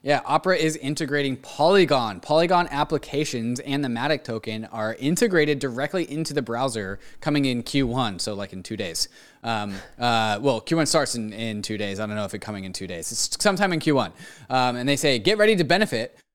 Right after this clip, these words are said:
from the fast, scalable, and low-fee environment of Polygon and access over three thousand apps on the Polygon network." So Polygon,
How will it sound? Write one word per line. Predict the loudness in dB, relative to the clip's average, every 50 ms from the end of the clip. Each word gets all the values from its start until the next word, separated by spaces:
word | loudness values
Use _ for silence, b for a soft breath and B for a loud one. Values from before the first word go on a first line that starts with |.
| _ _ 2
from | 4 4 4 2 0 -2
the | 0 2 4 6 4 4 2
fast, | -2 -6 -2 0 2 2 2 2 -2 -4 -2
scalable, | 2 4 4 4 6 6
and | 4 6
low-fee | 6 4 4 4 2 0
environment | 0 0 2 2 2 2 2 2 -2 -6
of | -8 -8 -2
Polygon | 2 2 2 2 2 0 -2 -4
and | -4 -4
access | -6 -4 -2 -2 -4 -4
over | -4 -6 -8
three | -6 -4 -4 -2
thousand | 0 0 -2 -2 -2 -6
apps | -6 -4 -4
on | -8
the | -6
Polygon | -4 -4 -4 -4 -4 -4 -4
network." | -4 -6 -6 -8 -4 0
So | 2 2 2 0 B B B B B B B -4
Polygon, | 0 4 4 4 6 4 4 2 2 0 -8